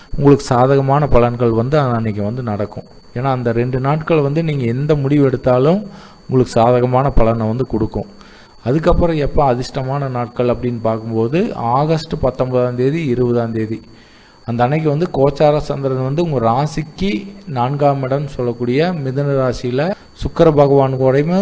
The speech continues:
குரு பகவான் கூடயும் இணைஞ்சு வந்து சஞ்சாரம் செய்வார். அது ராசிக்கு நான்காம் இடமா இருக்கிறதுனால, வீடு, வண்டி, வாகனங்கள் சார்ந்த விஷயங்கள்,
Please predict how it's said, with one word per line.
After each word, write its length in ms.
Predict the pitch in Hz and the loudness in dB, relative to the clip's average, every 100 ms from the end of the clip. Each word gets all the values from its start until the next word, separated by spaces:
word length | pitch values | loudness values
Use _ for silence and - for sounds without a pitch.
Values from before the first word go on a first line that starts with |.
| 190 | 2
குரு 220 | 135 147 | 2 4
பகவான் 420 | 151 143 143 127 127 | 4 4 2 0 -2
கூடயும் 320 | 131 156 147 | 0 0 0
இணைஞ்சு 300 | 131 160 160 | 0 0 0
வந்து 200 | 147 143 143 | -2 -2 -4
சஞ்சாரம் 420 | 123 113 110 107 - | -2 -2 -2 -4 -4
செய்வார். 280 | 104 98 - | -2 -2 -4
அது 220 | 117 120 | -6 -2
ராசிக்கு 520 | 117 120 143 165 156 151 | 0 0 0 -4 -6 -4
நான்காம் 460 | 123 135 139 139 131 | -2 -2 -2 -2 0
இடமா 220 | 127 131 | -2 -2
இருக்கிறதுனால, 680 | 117 117 117 117 120 131 147 - - - - - 127 | -2 -4 -4 -4 -2 0 -2 -4 -16 -20 -20 -8 0
வீடு, 280 | 147 147 147 | 2 6 4
வண்டி, 380 | 127 127 139 139 | 4 0 0 2
வாகனங்கள் 580 | 127 123 127 131 131 - | 2 2 0 -4 -6 -4
சார்ந்த 220 | 120 123 | -4 -2
விஷயங்கள், 500 | 120 110 120 117 127 | -4 -4 -6 -2 0